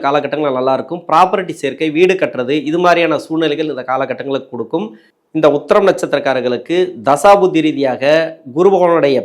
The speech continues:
பயிற்சி, அதாவது பதினோராம் இடத்துக்கு வரக்கூடிய குரு பகவான் நல்ல ஒரு மாற்றங்களையும்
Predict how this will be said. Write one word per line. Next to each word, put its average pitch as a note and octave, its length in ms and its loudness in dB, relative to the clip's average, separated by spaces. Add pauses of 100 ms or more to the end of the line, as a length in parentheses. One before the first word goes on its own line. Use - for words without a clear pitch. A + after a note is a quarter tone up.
பயிற்சி, C#3 380 0 (140)
அதாவது C#3 280 -4
பதினோராம் E3 440 0
இடத்துக்கு C3+ 280 -6
வரக்கூடிய B2 320 -4 (120)
குரு C#3+ 180 -4
பகவான் C#3+ 260 -2 (380)
நல்ல E3+ 280 4
ஒரு D#3 180 0
மாற்றங்களையும் C#3 640 -6